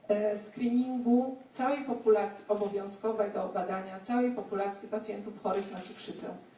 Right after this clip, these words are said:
E, to w dobie, e, internetu, w dobie po prostu bez ograniczeń komunikacji międzyludzkiej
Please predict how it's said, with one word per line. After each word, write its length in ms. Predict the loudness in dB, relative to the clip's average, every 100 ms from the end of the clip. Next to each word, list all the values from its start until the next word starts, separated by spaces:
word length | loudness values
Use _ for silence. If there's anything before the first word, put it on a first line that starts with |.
| -20 -20 -20 -20 -20 -20 -16 -2
E, 300 | 2 2 2 -2 -8 -14 -20 -20 -20 -20 -20 -20 -20 -20 -20 -20 2
to 420 | 6 6 4 0 -10 -20 -20 -20 -20 -20 -20 -14 0
w 40 |
dobie, 580 | 2 2 2 2 2 -2 -12 -20 -20 -20 -20 -12 -2
e, 300 | 2 2 0 -2
internetu, 600 | -2 -2 -2 -4 -4 -2
w 80 | 2
dobie 340 | 4 4 0
po 100 | 0
prostu 280 | -2 -4 -6 -2
bez 320 | -2 -2 -6 -14 -4 0
ograniczeń 560 | 2 2 -2 -4 -4
komunikacji 680 | -2 -2 -2 -6 -6 -6 -6
międzyludzkiej 720 | -6 -4 -4 -4 -8 -8 -8